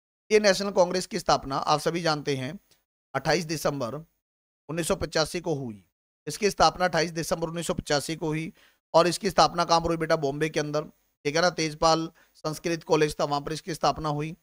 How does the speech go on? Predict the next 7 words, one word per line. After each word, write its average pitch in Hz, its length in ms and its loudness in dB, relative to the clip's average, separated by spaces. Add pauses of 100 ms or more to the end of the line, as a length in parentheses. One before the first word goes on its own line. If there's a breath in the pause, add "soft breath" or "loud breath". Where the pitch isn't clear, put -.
(1080)
और 170 100 6
that 170 240 4
time 208 260 4
इसका 196 240 0
वायसराय 175 380 4
कौन 175 240 -4
था, 170 280 -2